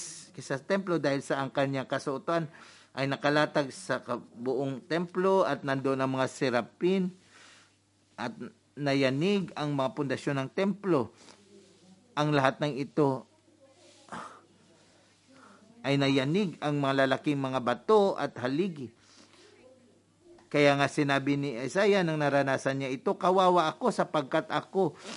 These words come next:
ay isang makasalanan at mula sa isang liping makasalanan, mapapahamak ako sapagkat nakita ko ang hari, si Yahweh, ang makapangyarihan sa lahat." Sa lahat ng naglilingkod sa Panginoon, ah, tayo ay, um,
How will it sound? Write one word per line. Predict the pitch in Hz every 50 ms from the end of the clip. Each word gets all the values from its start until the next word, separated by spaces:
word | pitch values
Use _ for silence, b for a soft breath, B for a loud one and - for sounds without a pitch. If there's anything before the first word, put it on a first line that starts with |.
| B B
ay | B 175 180 175 170
isang | 175 165 165
makasalanan | 160 156 - 160 156 - 156 160 170 180 196 202 208 208 202 185
at | 170 170 -
mula | 160 160 160 156 160 156 156
sa | -
isang | 156 151 - - 147 147 147
liping | 151 165 160 - 170 160 156 156
makasalanan, | - - 143 - - 147 151 160 175 180 175 170 165 156 B B B B B B
mapapahamak | - 202 196 196 - 190 190 - 175 175 185 196 185 180 165 -
ako | - 156 151 - 185
sapagkat | 175 - 180 147 - - 147 127 - 143 127 - - - -
nakita | 151 143 - 185 185 180 - - - - - -
ko | 185 180
ang | 170 156 147
hari, | 151 170 190 196 202 185 165 -
si | - - - 160 160
Yahweh, | 180 190 208 202 175 165 147 131 B B B B B
ang | 139 147 147
makapangyarihan | 147 - 156 143 - 151 151 151 147 139 139 139 135
sa | - 156 170
lahat." | 180 165 139 139 B B B B B B
Sa | B - - 160
lahat | 160 160 151 151 165 165 -
ng | 165 147 147 147 143
naglilingkod | 139 139 151 160 156 156 160 - - 170 165 139
sa | - - 151 -
Panginoon, | - 151 147 151 160 160 165 170 - 180 220 233 233 233 226 220 B B B B B B B B B
ah, | B - 139 143 143
tayo | - - 156 151 151 147 156 151
ay, | 131 139 139 139 135 127
um, | 110